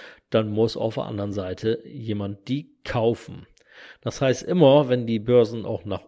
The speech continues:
unten rauschen und die Aktienmärkte in den Keller gehen und viele Menschen ihre Aktien verkaufen,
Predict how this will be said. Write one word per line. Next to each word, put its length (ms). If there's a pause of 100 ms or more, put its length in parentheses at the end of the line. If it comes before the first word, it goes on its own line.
unten 260
rauschen 500
und 140
die 120
Aktienmärkte 720
in 100
den 180
Keller 300
gehen 380 (380)
und 260
viele 240
Menschen 340
ihre 260
Aktien 380
verkaufen, 720